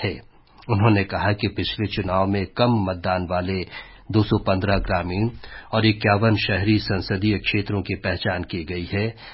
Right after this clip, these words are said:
जहां मतदाताओं की भागीदारी बढ़ाने के प्रयास किए जाएंगे।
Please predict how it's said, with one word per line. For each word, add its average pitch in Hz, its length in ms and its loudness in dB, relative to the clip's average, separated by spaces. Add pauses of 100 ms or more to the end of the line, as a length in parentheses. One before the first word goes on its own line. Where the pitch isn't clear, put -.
(140)
जहां 101 360 4
मतदाताओं 95 680 0
की 95 140 -6
भागीदारी 95 680 -4
बढ़ाने 92 420 -4
के 92 260 -6
प्रयास 98 800 -2
किए 92 200 -4
जाएंगे। 92 720 -4